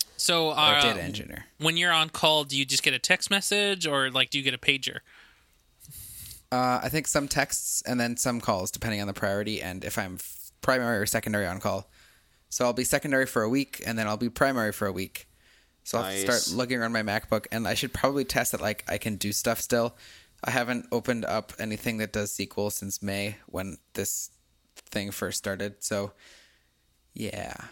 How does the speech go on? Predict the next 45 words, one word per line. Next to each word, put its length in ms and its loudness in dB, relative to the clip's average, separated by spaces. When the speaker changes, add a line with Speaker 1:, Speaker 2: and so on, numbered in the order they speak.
Speaker 1:
Yeah. 400 4
Speaker 2:
We'll 80 6
see. 360 -2
I'm, 220 -2
I'm 180 0
paranoid 520 2
about 260 2
it, 180 -2
but 160 2
Speaker 1:
Yeah, 400 4
no, 320 2
so 240 4
it's, 280 2
it's 220 0
totally 320 2
okay. 380 2
My 160 6
mom, 480 4
uh, 440 4
works 280 2
in 60 -4
healthcare, 540 4
and 140 -2
so 140 2
she 160 0
has 140 0
to 80 0
be 120 0
on 100 2
call 360 2
once 220 0
a 40 -2
month 240 -2
or 60 -4
so 240 0
for, 300 -2
like, 160 0
a 80 0
weekend, 480 0
uh, 300 2
'cause 220 -2
the 280 2
team 300 0
rotates, 680 2
and 460 2